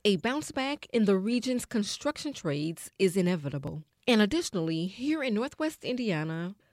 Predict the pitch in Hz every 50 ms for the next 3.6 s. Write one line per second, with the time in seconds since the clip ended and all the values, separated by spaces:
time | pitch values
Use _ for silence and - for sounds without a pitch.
0 | _ _ 226 240 233 233 196 - - - 247 285 320 349 - 330 - - 349 330
1 | 285 208 185 170 165 170 175 180 185 185 - - - _ - 208 240 277 - -
2 | - 214 196 185 185 180 170 240 262 233 185 165 160 170 180 - - _ - 190
3 | 190 190 - - 302 285 247 208 190 196 - -